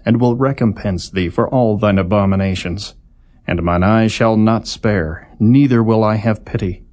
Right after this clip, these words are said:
I will recompense thee according to thy ways and thine abominations that are in the midst of thee, and ye shall know that I am the Lord that smiteth.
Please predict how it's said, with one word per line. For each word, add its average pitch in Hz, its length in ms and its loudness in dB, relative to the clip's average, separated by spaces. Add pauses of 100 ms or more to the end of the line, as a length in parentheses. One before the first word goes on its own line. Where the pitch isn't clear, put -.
(460)
I 117 100 2
will 117 180 4
recompense 139 600 2
thee 123 240 2
according 131 480 0
to 117 140 -2
thy 117 280 2
ways 131 460 2
and 107 160 0
thine 101 180 2
abominations 127 1000 2
that 107 140 2
are 98 140 2
in 117 160 4
the 131 80 2
midst 120 380 0
of 98 120 -8
thee, 90 300 -6 (480)
and 90 160 -2
ye 87 160 0
shall 98 240 0
know 104 300 2
that 87 140 -4
I 110 180 0
am 104 180 2
the 98 120 0
Lord 95 420 -2
that 85 160 -8
smiteth. 95 580 -6